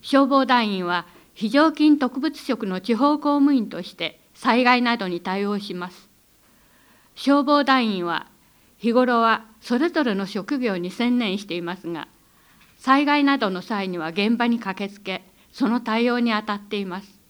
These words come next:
平成二十八年四月一日の時点では、全国で約八十六万人、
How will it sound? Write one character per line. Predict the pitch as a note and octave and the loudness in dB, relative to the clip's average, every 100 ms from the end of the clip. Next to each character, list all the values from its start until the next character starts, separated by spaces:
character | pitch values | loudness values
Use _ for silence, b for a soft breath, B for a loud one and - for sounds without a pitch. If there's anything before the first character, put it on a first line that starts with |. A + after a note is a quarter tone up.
| _ _ _ _ _ _ _ _ _ _ _ _ _ b b b b _ | _ _ _ _ _ _ _ _ _ _ _ _ _ b b b b _
平 | D4 D#4 | 0 0
成 | D#4 D#4 | 2 4
二 | D4 D4+ | 6 6
十 | C#4+ G#3+ | 4 0
八 | F3 G#3 A3 | 0 -6 -4
年 | A3+ F3 - - | -2 -2 -6 -16
四 | - A#3+ | -2 2
月 | D4+ C#4+ - D4 | 2 0 -2 -2
一 | D4 | 0
日 | D4 C4+ | -2 0
の | C4+ | 0
時 | A3+ C4 | -2 -4
点 | G#3 E3+ | -4 -6
で | E3 | -8
は、 | D3+ - b b b _ | -10 -12 b b b _
全 | E3+ D4+ | 0 2
国 | G#3+ G#3+ G#3 | 2 -4 -4
で | G3+ | -2
約 | A3+ A#3 | -2 -2
八 | F3 A3 A3+ | -6 -4 -4
十 | A#3 B3+ B3 | 0 2 2
六 | A3 A#3 | 0 0
万 | A3 G#3 G3+ | -2 -2 -4
人、 | F#3+ F3+ | -6 -10